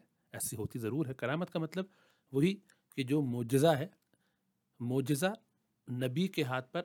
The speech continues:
اللہ سبحانہ و تعالیٰ کی طرف سے کوئی خلاف عادت عمل،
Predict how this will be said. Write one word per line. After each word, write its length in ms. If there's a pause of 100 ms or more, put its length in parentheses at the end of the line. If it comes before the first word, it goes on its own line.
اللہ 220
سبحانہ 380
و 120
تعالیٰ 360
کی 80
طرف 240
سے 100
کوئی 260 (720)
خلاف 280 (100)
عادت 380 (400)
عمل، 220